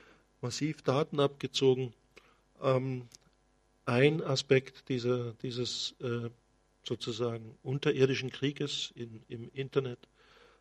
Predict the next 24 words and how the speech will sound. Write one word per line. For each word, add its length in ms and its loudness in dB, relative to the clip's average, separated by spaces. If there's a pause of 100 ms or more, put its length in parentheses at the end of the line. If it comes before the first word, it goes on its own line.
(180)
äh, 300 0
ist 140 -8
die 40 -2
Rechenleistung, 640 -2
die 80 -2
man 140 -2
aufbringen 540 -2
kann, 320 -6
um 140 -12
in 100 -8
Systeme 500 -6
einzudringen. 640 -4 (640)
Und 180 0
Supercomputer 640 0
sind 240 -2
damit 340 0
sozusagen 600 -4
die 100 -4
mächtigste 520 -8
Waffe, 260 -10
die 120 -8
man 160 -16
haben 240 -20
kann. 180 -20